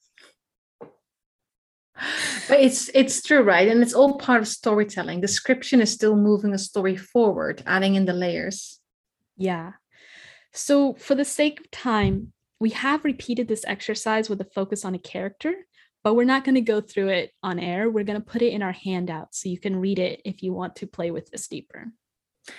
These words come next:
Speaker 1: Yes, and I think the, the description of the house, I think we'll also put it in the bonus material slash handout instead of in the show notes. I think that makes it a bit less messy, but it will all be there for you to have a look, uh,
Speaker 2: Yeah.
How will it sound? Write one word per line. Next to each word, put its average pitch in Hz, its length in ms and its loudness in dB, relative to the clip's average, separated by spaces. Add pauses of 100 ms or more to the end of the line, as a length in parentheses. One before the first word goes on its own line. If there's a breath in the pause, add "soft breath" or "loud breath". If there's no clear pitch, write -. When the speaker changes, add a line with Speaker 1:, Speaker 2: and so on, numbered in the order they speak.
(120)
Speaker 1:
Yes, 202 280 4
and 240 120 4
I 233 100 4
think 247 300 6
the, 214 220 8
the 202 120 6
description 214 560 -2
of 196 80 0
the 196 80 -2
house, 220 400 2
I 220 80 -2
think 220 240 -4
we'll 220 80 0
also 202 300 -2
put 220 220 0
it 214 100 0
in 208 140 2
the 196 160 2
bonus 196 400 -4
material 208 520 0
slash 208 420 -4
handout 214 440 2
instead 208 260 -4
of 202 80 -4
in 208 80 0
the 202 40 -2
show 202 280 -2
notes. 214 280 0
I 202 40 -4
think 190 220 -4
that 180 200 -2 (160)
makes 185 240 -6
it 190 80 -4
a 185 40 -10
bit 185 140 -4
less 175 260 -6
messy, 233 440 -4 (380 loud breath)
but 214 100 4
it 214 80 6
will 240 300 8
all 247 220 8
be 233 120 6
there 196 320 4
for 185 160 -10
you 202 160 0
to 202 120 -10
have 185 220 -2
a 185 60 0
look, 165 340 -6 (380)
uh, 185 80 -8
Speaker 2:
Yeah. - 540 -10